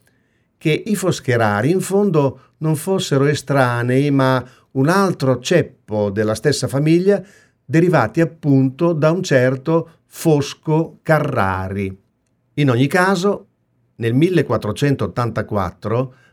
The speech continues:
la piccola torre è stata acquistata per milleduecento lire e dopo vari ulteriori passaggi,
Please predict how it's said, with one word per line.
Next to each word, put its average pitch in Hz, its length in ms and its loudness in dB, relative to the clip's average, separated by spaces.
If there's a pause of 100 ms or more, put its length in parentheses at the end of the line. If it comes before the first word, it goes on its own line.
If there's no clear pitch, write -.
(160)
la 120 140 -6
piccola 123 420 -2
torre 196 400 2
è 135 100 -4
stata 131 400 -2
acquistata 123 640 -4
per 120 220 -2
milleduecento 135 1000 0
lire 101 480 -4 (320)
e 107 140 -4
dopo 101 300 -4
vari 110 500 0
ulteriori 107 560 -2
passaggi, 120 720 -4